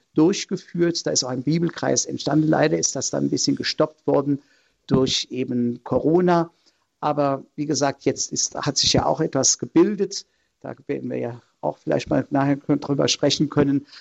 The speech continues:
Eine Gruppe, die auch, wo auch ein Ehepaar jetzt schon bei Pater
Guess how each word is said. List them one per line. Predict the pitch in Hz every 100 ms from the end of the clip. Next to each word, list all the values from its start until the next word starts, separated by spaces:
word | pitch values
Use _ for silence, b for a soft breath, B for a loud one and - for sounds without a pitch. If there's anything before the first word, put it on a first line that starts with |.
| B
Eine | - 135 139 131 131
Gruppe, | - 180 180 165 165 - _ -
die | 160
auch, | 143 165 143 139
wo | 143
auch | 143 135 -
ein | 143 143
Ehepaar | 160 139 147 139 139
jetzt | 139 - -
schon | 127 123
bei | 123 123
Pater | - 123 - 120